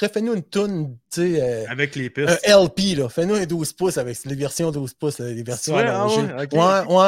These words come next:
Speaker 1: ouais, ouais, ça, j'avais trippé en tabarnak, mon gars. J'avais les voix indépendantes pis tout, tu sais.
Speaker 2: Ouais.
Speaker 1: Puis là, moi, j'écoute ça, pis là, je dis, « Ah, regarde, là, sa voix, il, il met ses écouteurs trop fort, là, c'est le drum embarque dans sa
Speaker 2: Mhm.
Speaker 1: voix. » Pis tu sais, tu t'entends ça bien loin en arrière, tu sais, mais c'est vraiment trippant, là.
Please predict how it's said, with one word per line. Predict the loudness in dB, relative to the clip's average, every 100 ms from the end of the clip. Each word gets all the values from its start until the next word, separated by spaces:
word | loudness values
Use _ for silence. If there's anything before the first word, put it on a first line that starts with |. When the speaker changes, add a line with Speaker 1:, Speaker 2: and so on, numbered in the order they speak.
| 4
Speaker 1:
ouais, | 2 0
ouais, | -2
ça, | -2 -2
j'avais | 0 -4 -6
trippé | -10 -14 -10 -8
en | -8
tabarnak, | -6 -6 -6 -10 -14 -14
mon | -16 -12
gars. | -10
J'avais | -4 -4 -2
les | -4 -6 -10
voix | -12 -8 -4
indépendantes | -4 -6 -10 -10 -10 -8 -8 -8
pis | _ -12
tout, | -12
tu | -12 -14
sais. | -14 _ _ _ -12
Speaker 2:
Ouais. | -10 -6
Speaker 1:
Puis | -4
là, |
moi, | -4
j'écoute | -4 -4 -4 -8
ça, | -6 -10
pis | -10
là, | -16
je | -16
dis, « | -16 -18
Ah, | -16 -16 -16
regarde, | -16
là, | -14
sa | -12 -14
voix, | -12 -8
il, | -8 -8 -14 -16 -12
il | -8
met | -6
ses | -6 -8
écouteurs | -8 -6 -6
trop | -4 -8 -8
fort, | -8 -8 -6
là, | -10
c'est | -12
le | -10
drum | -8 -8
embarque | -10 -10 -10
dans | -10 -12
sa | -12
Speaker 2:
Mhm. | -14 -10
Speaker 1:
voix. » | -8 -8 -12
Pis | -8
tu | -6
sais, | -6 -8 -20 -20 _ -12
tu | -2
t'entends | 0 2 0
ça | 2 2
bien | 2
loin | 2 0
en | 0
arrière, | -2 0 -2 -2
tu | -6
sais, |
mais | -8
c'est | -6 -4
vraiment | -2 0 2 -2
trippant, | -6 -12 -10
là. | -10